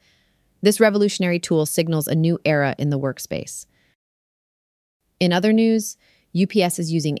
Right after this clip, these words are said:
A I to combat the scourge of porch piracy. They've rolled out a system that assesses the theft risk of delivery addresses to determine whether packages should be delivered straight to homes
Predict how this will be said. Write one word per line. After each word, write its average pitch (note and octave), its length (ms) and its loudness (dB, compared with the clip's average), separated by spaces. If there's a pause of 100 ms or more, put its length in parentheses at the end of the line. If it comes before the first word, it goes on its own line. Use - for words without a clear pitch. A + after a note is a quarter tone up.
A D#3 180 0
I D3 220 0
to - 160 -10
combat F3 540 -2
the E3+ 60 -8
scourge D3 540 -4
of - 160 -10
porch - 320 -6
piracy. - 680 -8 (540)
They've F3+ 180 2
rolled F#3+ 220 2
out G3 140 2
a - 20 -2
system D#3+ 380 -4
that D3+ 100 -2
assesses D#3+ 480 -4
the D#3+ 80 -2
theft - 400 -2
risk C#3 400 -6
of D3 100 -2
delivery D#3+ 420 -2
addresses C#3 580 -6 (300)
to F#3 100 0
determine F#3+ 500 0
whether E3+ 220 0
packages E3 500 -4
should D#3+ 160 -4
be D#3+ 140 -2
delivered D3+ 400 -4
straight F#3+ 320 -2
to G#3+ 80 -6
homes D3+ 560 -4